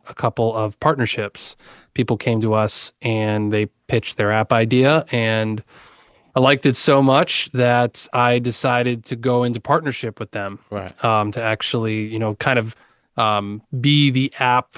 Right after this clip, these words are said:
Speaker 1: you know, a fractional C T O, call it what you will, you know what I mean? So I'll build the app and we'll get a percentage of,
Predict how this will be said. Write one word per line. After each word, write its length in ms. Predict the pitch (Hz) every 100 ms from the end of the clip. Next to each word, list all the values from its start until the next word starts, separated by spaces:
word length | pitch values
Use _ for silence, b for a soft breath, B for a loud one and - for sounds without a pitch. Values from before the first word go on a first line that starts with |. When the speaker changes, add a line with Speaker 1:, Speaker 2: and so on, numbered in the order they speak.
| - 131
Speaker 1:
you 160 | 123
know, 140 | 120 117
a 40 |
fractional 460 | - 127 - 127 113
C 180 | 139
T 280 | 123 - 120
O, 360 | 117 117 117 113
call 240 | - 123 117
it 20 |
what 200 | 113 -
you 60 | 113
will, 240 | 113 113
you 80 | 110
know 60 |
what 120 | 110 110
I 20 |
mean? 240 | 113 110 -
So 280 | 117 104
I'll 100 | 110
build 220 | 110 117 110
the 140 | 110
app 180 | 110 -
and 100 | 107
we'll 80 | 107
get 140 | 107
a 60 | -
percentage 460 | 110 - 107 104
of, 200 | 110 104